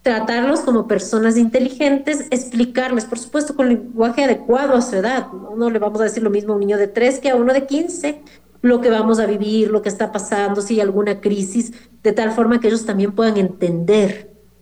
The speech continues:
y esto sea menos impactante para ellos y ellas, ¿no? Y a, a estas madres también yo lo que les diría es que efectivamente, eh, si se están quedando por sus hijos, eh,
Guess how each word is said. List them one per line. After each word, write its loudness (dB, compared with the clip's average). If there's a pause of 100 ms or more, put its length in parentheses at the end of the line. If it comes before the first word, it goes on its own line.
y 6
esto 0
sea 0
menos 2
impactante -2
para -2
ellos 0
y -6
ellas, -8
¿no? -10 (340)
Y 0
a, -4
a 0
estas 0
madres 0
también 0
yo 2
lo 0
que 2
les 2
diría 0
es -2
que -4
efectivamente, 0
eh, -2 (420)
si 2
se 2
están -2
quedando 2
por -2
sus -6
hijos, -2 (220)
eh, 4